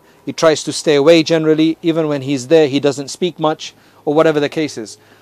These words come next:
But now, after a few years, he's having problems with this as well. He needs that interaction. So he's saying, "I don't feel good about this either." So that's why if he, if you're, uh, y-, you know, if you can move out and have some distance but still retain,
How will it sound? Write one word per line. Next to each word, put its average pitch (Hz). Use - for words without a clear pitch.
But 147
now, 185
after 185
a 165
few 170
years, 185
he's 156
having 160
problems 143
with 131
this 139
as 127
well. 131
He 151
needs 165
that -
interaction. 135
So -
he's 156
saying, 170
"I 160
don't 170
feel 185
good 170
about 135
this 123
either." 135
So -
that's 190
why 202
if 165
he, 214
if 170
you're, 196
uh, 160
y-, 151
you 170
know, 143
if 147
you 156
can 175
move 156
out 156
and 135
have 151
some 139
distance 185
but 143
still 165
retain, 156